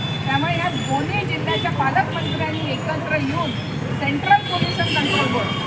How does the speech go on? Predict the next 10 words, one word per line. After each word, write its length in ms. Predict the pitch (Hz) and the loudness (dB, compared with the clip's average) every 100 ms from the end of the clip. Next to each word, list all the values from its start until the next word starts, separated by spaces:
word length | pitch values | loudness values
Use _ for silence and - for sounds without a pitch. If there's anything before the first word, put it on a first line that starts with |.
| - | 0
महाराष्ट्राचं 640 | 240 240 320 320 339 339 349 339 | 2 6 6 4 2 4 4 4
प्रदूषण 400 | 302 320 659 311 | 0 0 0 0
मंडळ, 300 | 294 - 277 988 | 0 2 2 2
कर्नाटकाचं 760 | - - - 349 - - 247 302 | 0 2 2 4 4 6 6 4
प्रदूषण 400 | 302 294 294 277 240 | 0 0 0 2 2
मंडळ 280 | 233 262 - - - - - | 2 2 2 0 -2 -2 0
आणि 100 | - - | 0 2
त्याचबरोबर 560 | 349 359 320 320 339 - - | 2 2 0 0 0 0 0
केंद्राचं 600 | 269 285 330 - 403 - | 2 2 4 4 4 4
प्रदूषण 400 | 330 - 311 | 2 2 0